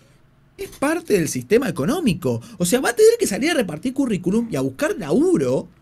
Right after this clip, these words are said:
porque ya no tienen ese sustento. Entonces, ¿aumentan los datos de, por ejemplo, desempleo? Y sí, obvio.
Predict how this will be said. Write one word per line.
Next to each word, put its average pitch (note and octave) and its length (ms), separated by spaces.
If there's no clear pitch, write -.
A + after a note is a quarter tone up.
porque D3 240
ya A#3 140
no D4 100
tienen D4 260
ese C4 160
sustento. F3+ 720
Entonces, G3+ 380
¿aumentan B3+ 560
los E3+ 140
datos A#3+ 320
de, D#3 80
por D3 160
ejemplo, F#3+ 260
desempleo? F3 520
Y D3+ 120
sí, F4 260
obvio. F#3+ 580